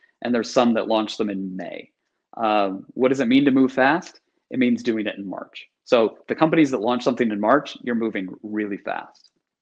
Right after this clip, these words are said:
Second, invest. Invest if you can, right? Everybody's kind of pulling back, and there's layoffs and marketing budgets are being cut. But the companies that are able to actually invest, whether that's hiring, spending more money on marketing,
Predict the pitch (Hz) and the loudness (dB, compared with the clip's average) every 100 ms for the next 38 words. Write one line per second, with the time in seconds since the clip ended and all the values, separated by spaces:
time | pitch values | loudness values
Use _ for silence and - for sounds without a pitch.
0 | - _ _ _ _ - - - 175 - | -20 _ _ _ _ -20 -20 2 2 4
1 | 113 - _ 151 131 123 107 - - 160 | -2 -8 _ 0 2 2 0 -4 -2 0
2 | 143 160 165 - 135 139 - - 110 120 | 0 -2 -4 -4 -2 -2 -4 -8 -4 -4
3 | 98 90 _ - 123 127 127 175 160 143 | -6 -12 _ 0 2 2 2 2 2 2
4 | 139 120 - - _ - 147 135 110 110 | 0 -2 -4 -14 _ 0 4 4 2 2
5 | 95 95 98 92 - 110 123 123 117 113 | 0 -6 -10 -10 -6 2 4 6 6 4
6 | 110 98 95 123 131 123 110 113 113 - | 0 -8 -6 -6 -4 -4 -4 -6 -10 -12
7 | 98 104 95 87 - 113 - 107 - - | -8 -6 -6 -8 -4 -4 -4 -8 -8 -16
8 | - - 120 175 180 160 127 123 104 131 | -20 -6 -2 -2 0 0 0 0 0 0
9 | 135 127 117 - 127 - 135 120 107 98 | 0 -2 -2 -6 -8 -4 0 0 0 -4
10 | 98 127 - - - - 120 117 98 - | -8 -6 -8 -12 -12 -4 0 0 -2 -6
11 | _ _ _ - - 127 127 120 95 90 | _ _ _ -10 0 2 2 0 -2 -8
12 | - - 123 120 120 127 123 120 117 101 | -6 -2 0 2 2 2 2 0 -2 -2
13 | 104 113 - - - | -4 -4 -6 -10 -12